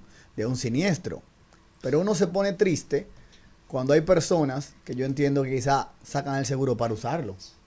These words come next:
porque empujan para que se me-, materialicen esas situaciones.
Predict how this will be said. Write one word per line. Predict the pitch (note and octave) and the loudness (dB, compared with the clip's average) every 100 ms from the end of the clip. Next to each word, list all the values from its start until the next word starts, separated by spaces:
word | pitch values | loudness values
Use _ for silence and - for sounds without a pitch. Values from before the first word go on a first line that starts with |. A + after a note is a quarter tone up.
| - - - | -20 -20 -14
porque | - A#2+ C3+ | -8 -4 0
empujan | C#3 - F3+ B3 D#3 D#3+ F#3+ - - - - D3 C3+ - - | 2 4 6 8 6 6 2 -8 -18 -20 -20 -20 -20 -20 -4
para | C3 B2+ | -2 0
que | C3 | -2
se | - C#3 | -2 -2
me-, | C3+ C3+ | -2 -2
materialicen | C#3 C3 C3+ C3 A#2+ D#3 G#3 C3 G#2+ - | -4 0 0 0 0 -2 -2 -6 -8 -8
esas | A#2 C3 | -8 -4
situaciones. | C3+ A#2+ F#2+ A2 G2 E2 - | -2 -4 -4 -6 -6 -10 -16